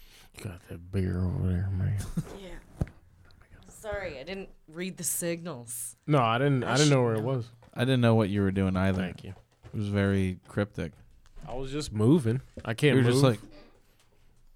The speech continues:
Speaker 1: I could have been cracking my back, man. Gosh,
Speaker 3: you were
Speaker 1: leave me
Speaker 3: looking
Speaker 1: alone.
Speaker 3: down.
Speaker 2: Oh, you guys like my friend, uh, or, uh, Barry,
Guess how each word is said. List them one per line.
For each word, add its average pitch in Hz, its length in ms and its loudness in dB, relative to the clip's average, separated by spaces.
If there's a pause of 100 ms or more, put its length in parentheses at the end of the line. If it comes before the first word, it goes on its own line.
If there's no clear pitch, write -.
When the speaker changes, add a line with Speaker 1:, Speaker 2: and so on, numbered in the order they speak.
Speaker 1:
I 120 80 -12
could - 160 -4
have 143 60 2
been 135 160 4
cracking 131 360 0
my 123 140 -2
back, 107 440 -2
man. 101 360 -8 (560)
Gosh, 117 540 -6
Speaker 3:
you 123 180 2
were 117 80 4
Speaker 1:
leave - 20 4
me 113 60 2
Speaker 3:
looking 127 200 2
Speaker 1:
alone. 95 120 0
Speaker 3:
down. 98 500 2 (1160)
Speaker 2:
Oh, 185 180 8
you 165 140 4
guys 208 240 2
like 185 240 2
my 156 180 0
friend, 208 320 2
uh, 143 340 4
or, 156 180 6
uh, 139 380 4 (520)
Barry, 143 580 2